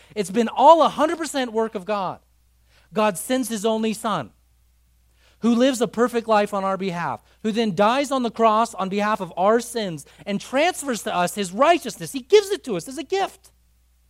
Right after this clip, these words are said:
"You're not perfect? Here's my perfection. You're imperfect? I'll take your imperfection." And he dies the death that is necessary.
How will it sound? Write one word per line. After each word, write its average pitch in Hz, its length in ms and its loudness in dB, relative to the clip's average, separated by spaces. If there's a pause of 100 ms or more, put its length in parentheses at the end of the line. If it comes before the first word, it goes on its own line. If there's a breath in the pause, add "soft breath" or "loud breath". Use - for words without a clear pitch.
(360)
"You're 226 120 0
not 311 180 0
perfect? 330 400 -2 (140)
Here's 320 260 0
my 262 160 0
perfection. 165 680 -6 (440 soft breath)
You're 233 180 2
imperfect? 339 600 0
I'll 285 140 2
take 302 340 -4
your 196 140 -4
imperfection." 135 720 -8 (260 soft breath)
And 170 120 -6
he 175 100 -4
dies 220 480 0
the 240 80 -4
death 202 340 0
that 185 120 -2
is 160 120 -10
necessary. 143 600 -8